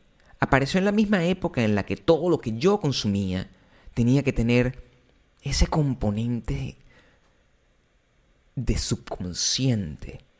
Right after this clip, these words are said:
de análisis interno, que formaba parte, al mismo tiempo,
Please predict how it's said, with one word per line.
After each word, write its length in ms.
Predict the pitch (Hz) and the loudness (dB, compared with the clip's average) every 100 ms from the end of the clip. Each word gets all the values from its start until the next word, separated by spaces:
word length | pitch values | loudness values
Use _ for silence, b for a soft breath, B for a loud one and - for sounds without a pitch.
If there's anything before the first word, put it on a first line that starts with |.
| _ - | _ -10
de 200 | 110 101 | -4 -2
análisis 580 | 101 123 147 143 - 104 | 0 0 0 -2 -4 -6
interno, 720 | 92 92 127 113 78 71 - b b b b | -8 -2 0 0 -4 -10 -14 b b b b
que 120 | - 139 | -4 0
formaba 440 | 175 190 214 214 | 2 2 0 2
parte, 420 | 175 139 - 269 - _ _ _ | 0 0 -4 -8 -10 _ _ _
al 140 | - 65 | -16 -8
mismo 400 | 98 113 135 135 | -4 -4 -4 -2
tiempo, 440 | 139 107 92 123 | 0 0 -2 -10